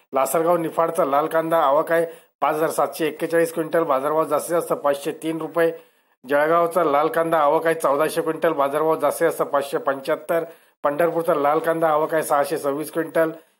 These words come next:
बाजारभाव जास्तीत जास्त सहाशे एकसष्ट. राहुरीचा लाल कांदा आवक आहे सात, आठ हजार सातशे ऐंशी क्विंटल, बाजारभाव जास्तीत जास्त सातशे. संगमनेरचा लाल कांदा आवक आहे सहा हजार चारशे अडोतीस क्विंटल, बाजारभाव जास्तीत जास्त सातशे पंचावन्न.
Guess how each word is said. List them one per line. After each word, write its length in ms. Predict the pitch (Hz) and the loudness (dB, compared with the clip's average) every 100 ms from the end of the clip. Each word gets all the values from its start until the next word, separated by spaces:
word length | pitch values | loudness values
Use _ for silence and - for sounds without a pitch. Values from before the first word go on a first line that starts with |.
| _ | _
बाजारभाव 440 | 123 127 160 165 165 | -2 0 2 4 4
जास्तीत 320 | 143 143 165 | 2 -2 0
जास्त 200 | 165 175 | 0 0
सहाशे 420 | 147 147 139 165 | 2 2 0 -2
एकसष्ट. 520 | 135 135 - 160 - 165 165 - _ - | -4 -4 -2 -2 2 2 0 -8 _ -2
राहुरीचा 520 | 135 147 170 165 180 | 2 4 2 2 0
लाल 220 | 143 147 | 0 0
कांदा 300 | 160 165 165 | 2 0 2
आवक 280 | 151 151 156 | 2 2 2
आहे 100 | 160 | 0
सात, 220 | 156 156 156 - - | 2 0 -2 -10 -4
आठ 220 | 151 165 | -2 0
हजार 200 | 147 151 | 0 0
सातशे 360 | 147 147 143 165 | 0 -2 0 -2
ऐंशी 400 | - 151 139 175 | 0 -4 -6 -6
क्विंटल, 360 | 165 160 170 160 - _ - | -6 -2 -2 -2 -12 _ -4
बाजारभाव 440 | 123 139 165 170 | -2 2 4 4
जास्तीत 300 | 160 147 - | 2 0 -2
जास्त 200 | 160 147 | -2 -2
सातशे. 480 | 165 143 127 - 165 160 - _ - | -2 -2 -2 0 0 0 -8 _ -4
संगमनेरचा 560 | 147 147 170 170 160 170 | -2 0 0 0 0 0
लाल 220 | 139 151 | 2 0
कांदा 300 | 160 165 160 | 0 0 2
आवक 260 | 147 156 165 | 2 2 0
आहे 100 | 156 | 0
सहा 220 | 175 165 | 2 2
हजार 160 | 151 | 2
चारशे 340 | 143 151 143 151 | 0 0 0 0
अडोतीस 360 | 139 147 156 | 0 -2 -8
क्विंटल, 360 | - 160 170 165 160 - _ - | -6 -4 0 -2 -2 -14 _ -2
बाजारभाव 400 | 131 151 165 170 | 0 4 4 4
जास्तीत 300 | 147 139 165 | 2 -2 -2
जास्त 200 | 165 165 | -2 0
सातशे 360 | - 143 - | -2 -2 -2
पंचावन्न. 640 | 147 135 135 165 165 165 | -2 -2 0 0 0 0